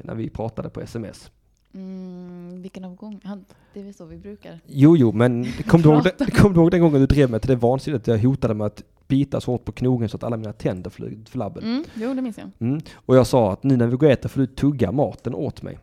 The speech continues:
Speaker 2: Mm.
Speaker 1: Mm. Tänk att sitta på F R A, Statens radioavlyssningstjänst, och bara behöva gå igenom en sån konversation.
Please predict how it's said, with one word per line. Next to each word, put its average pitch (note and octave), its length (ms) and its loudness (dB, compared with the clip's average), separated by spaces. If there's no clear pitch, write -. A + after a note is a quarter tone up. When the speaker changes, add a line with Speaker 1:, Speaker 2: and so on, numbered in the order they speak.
Speaker 2:
Mm. G#3+ 240 -10
Speaker 1:
Mm. C3 140 -8
Tänk F3+ 260 2
att D#3 60 0
sitta F#3 240 2
på - 160 -2
F C3+ 180 -4
R C3 260 4
A, A2 40 0
Statens A2+ 640 0
radioavlyssningstjänst, G#2+ 1400 -2
och - 220 -12
bara C3+ 140 4
behöva A#2 280 0
gå A#2+ 180 0
igenom A#2 400 0
en A#2 60 -14
sån A#2+ 180 -8
konversation. - 680 -10